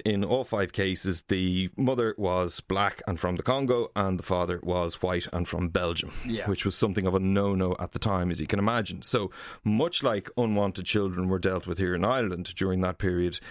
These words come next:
Speaker 1: they did the exact same in the Belgian Congo at the time. They took them off to orphanages or, uh, you know, institutions that were run by the Catholic Church, and they kinda hid them away. So, A, they wouldn't be an embarrassment to the some ninety thousand,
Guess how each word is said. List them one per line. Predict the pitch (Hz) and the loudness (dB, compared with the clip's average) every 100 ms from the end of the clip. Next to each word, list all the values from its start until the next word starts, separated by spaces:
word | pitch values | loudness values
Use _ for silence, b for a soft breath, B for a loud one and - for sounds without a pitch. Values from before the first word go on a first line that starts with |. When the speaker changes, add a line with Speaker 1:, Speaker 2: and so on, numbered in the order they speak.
| B B | B B
Speaker 1:
they | - | -2
did | 92 92 | 0 0
the | 90 | 0
exact | 87 98 92 - | 0 0 -2 -2
same | 98 92 90 87 b b _ | 0 2 2 -2 b b _
in | 98 92 | -2 0
the | 87 | 2
Belgian | 90 87 85 | 0 0 -2
Congo | - 98 90 85 | -2 0 0 -2
at | 82 | -4
the | 82 | -4
time. | 95 87 87 | -2 -2 -2
They | - | -4
took | - - | -8 -2
them | 95 | 0
off | 98 92 | 0 0
to | |
orphanages | 98 120 131 - 117 104 107 107 95 - | 0 0 0 0 -2 0 0 0 -4 -2
or, | 95 92 90 90 87 B B B - | 0 2 2 0 -2 B B B -4
uh, | 87 90 87 87 87 - - 67 - | -2 0 0 0 -2 -6 -10 -10 -2
you | 101 | 0
know, | 92 | 2
institutions | 90 95 - 101 113 - 95 | 2 0 0 0 0 0 0
that | 92 71 | 0 2
were | 92 | 0
run | 92 101 98 | 2 2 2
by | 92 | 0
the | 90 | -2
Catholic | - 90 - - | -2 -4 -4 -4
Church, | - 139 123 - | 0 2 0 0
and | 101 98 | 2 2
they | 95 | 2
kinda | 98 95 | 0 -2
hid | 90 110 92 | 0 0 2
them | 95 | 2
away. | 92 92 90 | 2 2 0
So, | 85 - 90 - | 0 0 2 2
A, | 107 104 | 2 2
they | 95 | 0
wouldn't | 90 90 92 | 0 0 0
be | 92 | 0
an | 92 | 0
embarrassment | 95 92 123 131 - 101 85 - | 2 2 2 0 0 -4 -4 -4
to | - 98 | -2 0
the | 90 90 87 B B B B - | 0 0 -2 B B B B -2
some | 101 98 | 0 2
ninety | 98 92 | 2 0
thousand, | 95 98 98 90 87 | 0 0 0 -2 -6